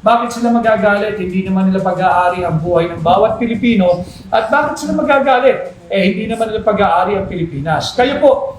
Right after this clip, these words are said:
ay narariyan lamang sa isang malinaw na six-year term. Yung iba naman, three years lang, yung mga senador, six years. Nandiyan kayo para bantayan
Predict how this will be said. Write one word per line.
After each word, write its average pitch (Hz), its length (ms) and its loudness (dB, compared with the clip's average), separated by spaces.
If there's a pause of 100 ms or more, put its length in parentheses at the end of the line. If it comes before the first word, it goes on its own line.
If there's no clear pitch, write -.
(160)
ay 240 160 2
narariyan 262 640 2
lamang 208 560 0 (160)
sa - 240 0
isang 294 400 2
malinaw 254 400 2
na 233 80 4
six-year 196 720 0
term. 196 480 0 (640)
Yung 233 240 4
iba 240 160 4
naman, 269 320 2
three 233 240 -4
years 254 240 0
lang, 196 320 2
yung 190 80 0
mga - 80 -2
senador, 208 400 -2
six 175 320 -6
years. 180 400 0 (160)
Nandiyan 277 400 4
kayo 202 480 2 (160)
para 302 320 2
bantayan 208 800 0